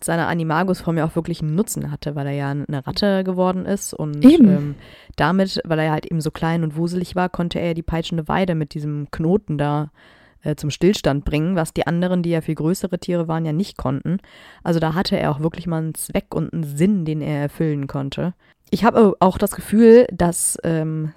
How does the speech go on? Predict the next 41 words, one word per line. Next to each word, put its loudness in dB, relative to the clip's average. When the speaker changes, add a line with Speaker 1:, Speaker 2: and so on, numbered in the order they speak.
Speaker 1:
S-, -8
James 4
und 0
Sirius 6
beschlossen 0
haben, 2
dass -4
sie -6
Animagi -2
werden -2
und -4
Wurmschwanz 0
da 0
kein 0
Mitspracherecht -4
hatte, 4
<laughs> 0
sondern 4
der -2
hat -4
halt 0
einfach -2
Speaker 2:
Nee. 4
Speaker 1:
stumm 8
mitgemacht -2
und, -2
äh, 0
Speaker 2:
Genau. 6
Speaker 1:
wurde 10
nicht 6
nach 4
seiner 2
Meinung 2
<laughs> 0
gefragt. -4
Ich 0
glaube 4
auch 2
nicht, 2
dass 0
er 0